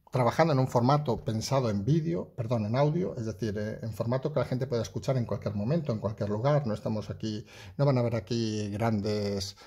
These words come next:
acciones de marketing, grandes cosas de estas, sino vamos a ir como lo que sería vulgarmente a pelo. Es decir, aquí recibimos información, la vamos procesando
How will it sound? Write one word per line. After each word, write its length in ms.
acciones 1500
de 100
marketing, 1040
grandes 380
cosas 320
de 80
estas, 220
sino 160
vamos 300
a 60
ir 180
como 260
lo 120
que 80
sería 260
vulgarmente 540
a 100
pelo. 340
Es 120
decir, 300
aquí 220
recibimos 500
información, 600
la 60
vamos 280
procesando 720